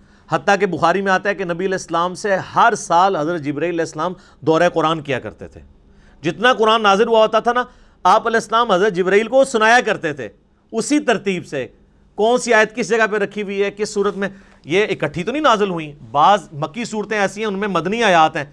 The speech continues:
وہ اللہ تعالیٰ نے وحی کے ذریعے بتایا کہ جو مصحف لوح محفوظ میں اس کی ترتیب یہ ہے، آپ نے اس طریقے سے امت کو لکھوانا ہے۔ تو آپ علیہ السلام لکھواتے تھے، بلکہ جبرائیل علیہ السلام سے پھر دورہ قرآن ہوتا تھا، اس دورہ قرآن میں جبرائیل علیہ السلام آپ علیہ السلام سے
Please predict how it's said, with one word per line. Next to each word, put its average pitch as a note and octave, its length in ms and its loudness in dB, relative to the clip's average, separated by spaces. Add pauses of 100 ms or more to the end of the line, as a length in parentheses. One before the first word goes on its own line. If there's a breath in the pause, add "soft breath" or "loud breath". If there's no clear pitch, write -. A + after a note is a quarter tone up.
(320 soft breath)
وہ F#3+ 300 0
اللہ F#3+ 160 2
تعالیٰ G#3 260 -2
نے E3 60 -4
وحی A3 160 2
کے - 120 0
ذریعے F3+ 260 0
بتایا D#3+ 380 0 (300 soft breath)
کہ D#3+ 80 -8
جو E3+ 120 -4
مصحف G3 380 -4
لوح F#3 220 0
محفوظ F3 440 -2
میں G3 100 -4
اس F#3+ 120 -4
کی G3 100 -2
ترتیب E3 400 -4
یہ F3+ 140 -2
ہے، F#3 60 2
آپ D#3+ 300 2
نے F#3 100 -6
اس G3 140 -8
طریقے D#3+ 280 -4
سے D#3+ 80 -6
امت C3+ 260 -6
کو D3 60 -6
لکھوانا F#2+ 380 -10
ہے۔ - 60 -20 (800)
تو - 80 -6
آپ C#3+ 100 0
علیہ D#3+ 100 -2
السلام E3 240 -4
لکھواتے D#3+ 360 -2
تھے، G3 140 -2 (340 loud breath)
بلکہ F3+ 260 2
جبرائیل F3 280 4
علیہ G3 100 2
السلام F#3+ 260 0
سے G3 100 -2
پھر F#3+ 80 -2
دورہ D#3 360 2
قرآن F3+ 300 2
ہوتا G3 240 2
تھا، G3 200 2
اس F3 180 0
دورہ D#3+ 300 2
قرآن D#3+ 320 0
میں F3 120 -2
جبرائیل C#3+ 340 -2
علیہ E3 100 2
السلام D#3+ 420 -2 (460 soft breath)
آپ D#3 220 2
علیہ E3+ 120 0
السلام E3 260 -2
سے F3+ 100 -6